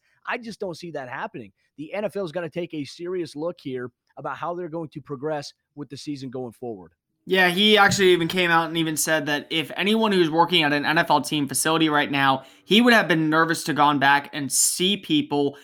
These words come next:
Speaker 2: even if he was masked up. He says, "I wanna be safe. I wanna make sure I can still deliver football to the fans,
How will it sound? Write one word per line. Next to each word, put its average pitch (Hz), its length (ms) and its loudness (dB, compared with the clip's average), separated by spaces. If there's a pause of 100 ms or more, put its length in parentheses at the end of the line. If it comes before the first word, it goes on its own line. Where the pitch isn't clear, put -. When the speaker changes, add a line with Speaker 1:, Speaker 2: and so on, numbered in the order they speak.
(160)
Speaker 2:
even 214 280 4
if 185 180 0
he 180 180 -2
was 151 480 2
masked 147 380 0
up. 156 200 4
He 147 120 -4
says, 147 200 0
"I 143 80 4
wanna 170 280 4
be 165 120 0
safe. 170 360 0
I 147 40 0
wanna 156 220 2
make 165 120 -2
sure 170 160 -2
I 160 80 0
can 143 120 -6
still 165 260 -2
deliver 151 320 -2
football 151 340 2
to 139 80 -4
the 127 100 -4
fans, 160 440 0